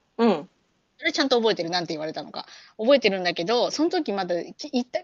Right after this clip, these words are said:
Speaker 2: 来たばっかで、
Speaker 1: うんうん。
Speaker 2: 早いしよく分かってないから、
Speaker 1: うん。
Speaker 2: ホットドッグとワットしか分かってないわけよ。
Speaker 1: あー。
Speaker 2: だからそれでもうなんか、ソーセージって答えちゃうんだよね。
Speaker 1: <laughs>
Speaker 2: そう。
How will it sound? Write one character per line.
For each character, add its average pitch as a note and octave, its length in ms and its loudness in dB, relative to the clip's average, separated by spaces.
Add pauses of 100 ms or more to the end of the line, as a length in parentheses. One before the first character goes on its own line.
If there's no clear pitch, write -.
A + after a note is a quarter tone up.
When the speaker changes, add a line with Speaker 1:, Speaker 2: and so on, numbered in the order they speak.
(140)
Speaker 2:
来 - 100 -14
た E4+ 100 4
ば G#3 100 4
っ - 80 -4
か A3 140 0
で、 F3 420 0
Speaker 1:
う G#3+ 60 2
ん G#3 40 6 (160)
う F3+ 40 0
ん。 - 20 2
Speaker 2:
早 D4 280 2
い D4 80 2
し - 100 -20 (100)
よ D4+ 120 -2
く - 100 -20
分 F#3+ 140 -2
か C#4 120 2
っ D4+ 60 -2
て G#3 80 -8
な G3 140 -2
い G3 80 -6
か D#3+ 100 -6
ら、 F3+ 280 -2
Speaker 1:
う F#3 80 0
ん。 F3 220 -2
Speaker 2:
ホ A#3+ 140 0
ッ C4+ 40 6
ト G4 220 -2
ド A4+ 140 -2
ッ - 120 -2
グ A#3+ 100 -6
と B3 440 4 (300)
ワ B3 160 6
ッ F#4+ 120 0
ト C#4 100 0
し - 120 -2
か F#3 100 2
分 F#3+ 160 2
か C4 80 2
っ C#4 60 0
て G#3 80 0
な G#3+ 120 2
い G3+ 60 2
わ F3+ 120 0
け E3 120 -6
よ。 D#3 120 -10 (100)
Speaker 1:
あ F3+ 340 4
ー。 - 20 10
Speaker 2:
だ F3+ 60 10
か F3+ 100 6
ら F3+ 160 6
そ F3 80 -2
れ D4+ 180 2
で D#4+ 160 2
も C4 100 -2
う B3 40 -4
な B3+ 100 -2
ん A3+ 60 -6
か、 - 160 -10 (240)
ソ A3+ 180 -2
ー A3+ 40 2
セ A#3 100 4
ー - 20 4
ジ F3 80 -2
っ - 40 -8
て E3 80 -8
答 - 220 -2
え F#3 60 -4
ち - 60 -14
ゃ D#3 40 -12
う - 40 -16
ん - 40 -18
だ - 80 -12
よ - 100 -12
ね。 - 60 -10
Speaker 1:
<laughs> B3+ 220 2
Speaker 2:
そ B3 80 10
う。 C4 40 6